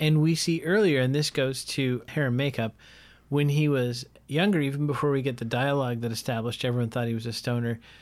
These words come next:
the fact that he braided one little bit of his beard, I mean, and his giant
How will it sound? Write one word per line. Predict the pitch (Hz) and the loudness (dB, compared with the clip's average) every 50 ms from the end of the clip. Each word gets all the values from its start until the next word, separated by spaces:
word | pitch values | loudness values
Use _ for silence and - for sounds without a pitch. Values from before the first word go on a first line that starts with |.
| - - _ _ _ | -20 -20 _ _ _
the | - 117 | -6 -4
fact | - - 147 156 175 - | -2 -2 -2 -2 -2 -2
that | - 165 147 | -2 -2 0
he | 135 127 | 0 -2
braided | 120 107 123 120 123 131 143 143 160 156 143 123 | -2 0 0 2 2 2 2 2 0 0 0 -2
one | 117 123 131 143 | -2 0 0 2
little | 147 147 143 147 | 2 2 0 0
bit | 123 120 127 127 | 0 0 0 0
of | 139 131 | 0 0
his | 127 123 120 | 0 -2 -4
beard, | 113 113 - 117 117 123 131 139 151 156 - - | -4 -2 0 2 2 4 4 2 2 0 -2 -4
I | 147 | -4
mean, | 147 151 151 151 151 | -2 0 0 0 -2
and | 147 147 127 | 0 0 0
his | 131 123 117 | 2 0 0
giant | - - 127 117 120 127 131 131 139 - | -2 -2 -2 0 0 0 -2 -2 -4 -6